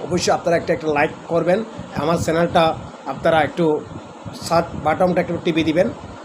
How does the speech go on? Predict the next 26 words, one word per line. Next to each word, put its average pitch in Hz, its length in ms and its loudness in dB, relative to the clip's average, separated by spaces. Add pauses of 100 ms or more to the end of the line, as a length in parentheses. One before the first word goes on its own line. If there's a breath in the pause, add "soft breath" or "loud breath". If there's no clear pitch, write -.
(320)
চ্যানেলের 170 500 4
বাটন, 156 220 0 (280)
বাটনটা 165 400 0
একটু 165 200 -4
টিপে 160 240 0
দিবেন 160 240 4
ইনশাআল্লাহ। 151 380 2 (680 loud breath)
আমার 165 160 2 (100)
চ্যানেল 185 220 4 (100)
থেকে 180 140 4 (100)
আপনাদেরকে 180 440 2 (440)
আমি 170 140 6 (580)
অনেক 180 280 6 (180)
ভালো 170 240 2
ভালো 165 140 4 (100)
জিনিস 175 220 4 (180)
দেখানোর 180 380 2
জন্য 170 140 2 (120)
চেষ্টা 165 300 -2
করবো 156 240 2
ইনশাআল্লাহ। 147 380 2 (640 loud breath)
আমরা 160 180 4 (120)
actually 185 380 0
ফার্নিচারের 170 360 2
ব্যবসাটা 165 440 2
করি, 175 140 2